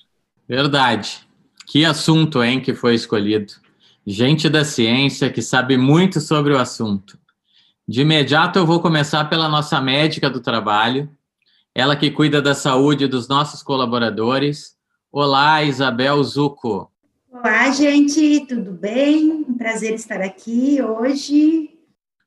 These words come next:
Speaker 1: Show. Também é um prazer apresentar nossa técnica em enfermagem do trabalho,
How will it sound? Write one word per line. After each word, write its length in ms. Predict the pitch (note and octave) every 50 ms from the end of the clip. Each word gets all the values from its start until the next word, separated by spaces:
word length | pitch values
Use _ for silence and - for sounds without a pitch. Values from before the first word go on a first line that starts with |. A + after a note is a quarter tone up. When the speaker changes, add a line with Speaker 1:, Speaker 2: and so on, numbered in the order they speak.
| _ _
Speaker 1:
Show. 600 | - - - C3 C3 B2 A2+ G2 G2 - _ _ _ _ _ _ _ _ _ _ _ _ _ _ _ _ -
Também 380 | - C#3+ C#3+ C#3+ E3+ G3+ A3+
é 60 | A3
um 80 | G#3 G3+
prazer 440 | - F#3+ F3+ E3 D3 D3+ E3+ F#3 G3+
apresentar 760 | F#3+ F#3+ F3+ E3+ D#3 C#3+ D#3 C#3+ C3+ - D3+ C#3+ D3+ E3+ D#3+
nossa 340 | D#3 D#3 D#3 D3+ - D#3 C#3
técnica 680 | - - C#3+ C#3+ D3+ D3+ - E3 D#3+ D3+ D#3 - D#3
em 280 | D3 D3+ D3+ D3 D3+ D#3+
enfermagem 920 | E3 D#3+ - F3 E3 D#3+ D3 C#3+ C3+ C3+ C#3 C#3+ C#3 A#2 - A2+ G#2 G2+
do 140 | F#2+ G2+ F#2+
trabalho, 640 | - A2 G#2+ G2+ G2 G#2 G2+ G2+ F#2+ F#2+ F#2 F2